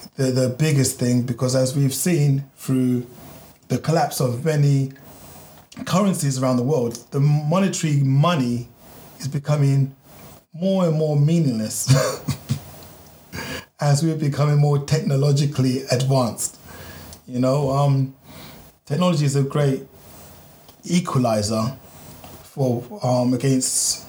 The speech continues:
people from, in developing worlds, because as long as they've got access to a computer, technically speaking, they operate in the same real estate as we all do. You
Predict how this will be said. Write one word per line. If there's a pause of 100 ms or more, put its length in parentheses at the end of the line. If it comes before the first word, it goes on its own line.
(340)
people
from,
in
developing
worlds,
because
as
long
as
they've
got
access
to
a
computer, (300)
technically
speaking,
they
operate
in
the
same (260)
real
estate (2000)
as
we
all
do. (1300)
You